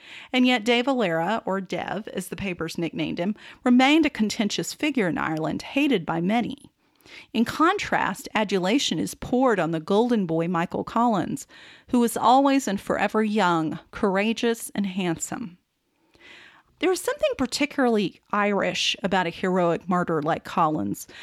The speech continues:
as well as Connolly, Ashe, and McSweeney. Of course, all revolutions have martyrs, but the role of the sacrificial hero was particularly significant in Irish nationalism.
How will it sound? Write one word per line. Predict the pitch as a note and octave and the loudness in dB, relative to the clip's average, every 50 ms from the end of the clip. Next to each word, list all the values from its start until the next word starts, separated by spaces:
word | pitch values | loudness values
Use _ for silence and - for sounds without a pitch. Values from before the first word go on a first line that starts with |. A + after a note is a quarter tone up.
| - - - - | -18 -18 -6 -2
as | - C4+ - - | 0 0 2 4
well | C4 D4+ D#4+ D#4+ D#4 | 4 4 6 6 6
as | B3+ G#3+ F#3 - - | 4 2 2 -2 -8
Connolly, | - - - - - A3 G#3+ G3+ F#3 F3 E3+ E3 E3 F3+ - | -10 -10 -8 -2 0 0 2 2 2 0 0 -2 -2 -4 -2
Ashe, | - F#3 F#3 F3+ E3 F3 - - - | -2 0 0 0 0 0 0 -2 -2
and | F#3+ G3 | -2 -2
McSweeney. | G3 G3 - - - - - G3 G3 F#3 F3 D#3 - F3 - _ _ _ _ - - - - - - - | -2 -4 -6 -8 -12 -6 -4 -2 -2 0 -2 -2 -2 -4 -6 _ _ _ _ -20 -20 -20 -20 -12 -2 -2
Of | A#3+ - | -2 -2
course, | - - B3+ A#3 A3+ - - - - _ - | 2 2 4 4 4 0 -6 -10 -14 _ 0
all | A#3+ B3+ C4 | 2 4 4
revolutions | B3+ B3 G#3 F3 E3 D#3 E3+ E3 D#3+ - - E3+ E3 - | 4 4 2 2 0 0 0 0 -2 -2 -2 -4 -4 -2
have | - E3+ E3+ F3+ | -2 -2 0 2
martyrs, | G#3 A3 B3+ C4+ A3+ G3+ D3 - - - - - - - - - - - - - | 4 4 4 4 4 4 0 0 -2 -4 -8 -14 -18 -20 -20 -20 -20 -20 -8 -8
but | - - | -2 0
the | C#4+ C4+ | 0 2
role | B3+ C4+ C#4 C#4+ D4 D#4 D4+ C#4 A3 | 4 4 6 8 8 8 6 6 4
of | G3 F#3 - | 2 2 0
the | G3 G3+ | -2 -2
sacrificial | F#3+ F3+ - - A#3+ A#3 - - A3+ - - A3 G#3 - - F#3 F#3 | -2 -4 -6 -4 -4 -4 -2 -4 -6 -2 0 -2 0 0 0 0 -2
hero | - - A#3+ A#3 B3 A#3 G#3 E3+ D3+ | 0 0 2 4 4 4 4 4 4
was | D#3+ E3+ - - | 2 0 0 -2
particularly | - F#3 - - - C#4+ - - A3+ F#3+ E3+ D#3 | -4 -4 -2 -2 -2 -2 0 0 2 2 2 0
significant | D3+ - - - - A3+ A#3+ B3+ - D#3+ - - G3+ - - - | 0 -2 -6 -4 0 0 0 0 0 -6 -6 -4 -4 -4 -4 -2
in | F#3 F#3+ | -2 -2
Irish | - - E3 E3 D3+ - - - | 0 0 0 0 0 0 0 0
nationalism. | - G#3 A3+ C4 C4 - - - - - - - - - - - - - F#3+ | 0 0 2 2 0 0 -2 -4 -4 -4 -4 -4 -4 -6 -8 -8 -8 -10 -12